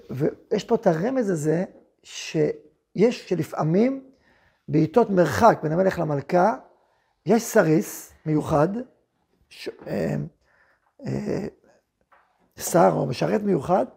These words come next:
שהוא יכול לחבר מחדש. וזה הרמז למרדכי, הצדיקים האלה, שהם בעצם צדיקי ישראל,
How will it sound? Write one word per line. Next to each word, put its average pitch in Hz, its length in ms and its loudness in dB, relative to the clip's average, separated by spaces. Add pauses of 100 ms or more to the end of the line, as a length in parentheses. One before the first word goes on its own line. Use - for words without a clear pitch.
(500)
שהוא 247 200 0
יכול 208 180 4
לחבר 175 240 4
מחדש. 139 600 -6 (500)
וזה 185 240 2
הרמז 214 360 0
למרדכי, 135 360 -2
הצדיקים 151 680 0
האלה, 147 220 2 (800)
שהם 233 360 2
בעצם 214 240 4
צדיקי 175 340 4
ישראל, 208 560 4